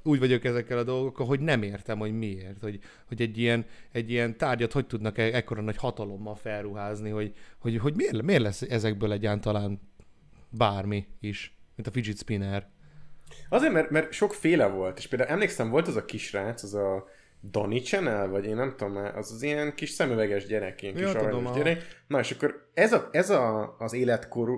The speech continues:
Speaker 2: ö, szerintem talán közönség, az élt halt ezért a, ezért a két világért, a slime meg a fidget spinner. Fidget spinner már eltűnt, nyilván az nem élhetett, élhette túl a slime-ot, amiből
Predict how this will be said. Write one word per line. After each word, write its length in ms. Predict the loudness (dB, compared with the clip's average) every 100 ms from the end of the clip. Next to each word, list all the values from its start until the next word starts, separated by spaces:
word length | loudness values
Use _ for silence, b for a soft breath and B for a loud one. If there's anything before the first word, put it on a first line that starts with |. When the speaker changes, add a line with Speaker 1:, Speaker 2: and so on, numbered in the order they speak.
| -2
Speaker 2:
ö, 360 | -2 0 0 -4 -8
szerintem 540 | -4 -2 0 -2 -2
talán 260 | 0 0 0
közönség, 720 | -4 -4 -6 -4 -2 -2 -4 B B
az 220 | -4 -4 -4 _ _
élt 320 | 2 4 4
halt 300 | 0 0 0
ezért 340 | -4 -4 -4
a, 220 | -2 -2 -2
ezért 220 | -2 -2
a 60 | -2
két 380 | -4 -6 -8 -10
világért, 520 | -4 -2 -2 -4 -6
a 40 |
slime 340 | -4 2 4 4
meg 140 | 2
a 60 | -2
fidget 260 | -2 -4
spinner. 440 | -2 0 4 4 2 B -12
Fidget 200 | -4 -2
spinner 260 | 2 2
már 160 | 4 4
eltűnt, 500 | 2 2 2 0 0
nyilván 260 | -2 0 0
az 100 | 0
nem 140 | -4
élhetett, 500 | -2 -4 -4 -8 -14 _ _
élhette 420 | 4 4 4 0
túl 160 | -2 0
a 40 | 0
slime-ot, 680 | 0 2 2 4 0 -2 B B
amiből 280 | -4 -2 0